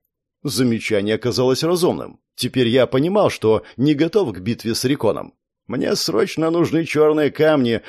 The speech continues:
чтобы начать вспоминать свою третью жизнь вальгом. Нужно понять, к чему привела битва. В своем седьмом, последнем воплощении я даже не знал, что такая битва вообще когда-то была. Кивнув тени, я подошел к Лиаре.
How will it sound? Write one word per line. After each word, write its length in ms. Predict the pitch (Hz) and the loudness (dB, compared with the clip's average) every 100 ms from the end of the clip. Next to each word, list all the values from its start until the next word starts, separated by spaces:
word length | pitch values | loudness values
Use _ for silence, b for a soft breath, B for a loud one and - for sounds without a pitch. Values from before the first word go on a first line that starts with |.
| B | B
чтобы 280 | - 123 123 | -4 0 0
начать 300 | 120 123 117 | 0 -2 -2
вспоминать 460 | - 127 127 117 | -2 0 0 0
свою 240 | - 123 123 | 0 -2 2
третью 480 | 170 147 - 107 | 2 2 0 -4
жизнь 340 | 95 120 95 117 | -2 -2 -4 -4
вальгом. 580 | 135 147 107 82 - - _ _ _ _ | 0 2 0 -4 -12 -16 _ _ _ _
Нужно 400 | 101 131 104 135 | 0 0 2 0
понять, 420 | 131 143 214 220 | 2 2 2 0
к 60 | - | -2
чему 300 | - 127 107 | -2 -2 0
привела 360 | 123 113 131 156 | 0 2 4 2
битва. 460 | 180 80 60 - _ | 0 -4 -8 -8 _
В 60 | - | -8
своем 340 | - 135 220 | -4 -2 0
седьмом, 520 | - 131 107 139 170 | -2 -2 0 2 2
последнем 520 | - 117 - 135 123 110 | 2 0 2 -2 0 0
воплощении 680 | 113 117 107 131 143 139 | 0 -2 -2 0 2 2
я 180 | 113 123 | 2 0
даже 300 | 135 127 120 | 2 0 0
не 80 | 127 | -2
знал, 360 | 113 147 151 - B | 0 2 2 0 B
что 180 | - 131 | -4 -2
такая 300 | 131 143 123 | 0 2 2
битва 320 | 147 127 127 | 0 -2 2
вообще 440 | 131 165 - 220 | 2 0 0 -2
когда-то 460 | - 113 107 107 110 | 0 -2 0 -2 0
была. 400 | 117 104 53 - _ _ _ _ _ | 0 0 -2 -8 _ _ _ _ _
Кивнув 440 | - 131 185 247 220 | -2 0 4 2 0
тени, 360 | - 208 226 | 0 2 4
я 240 | 220 127 143 | 2 2 0
подошел 540 | 175 165 180 120 110 | 0 -4 -2 0 -2
к 80 | - | 0
Лиаре. 500 | 123 95 73 - | 0 0 -2 -8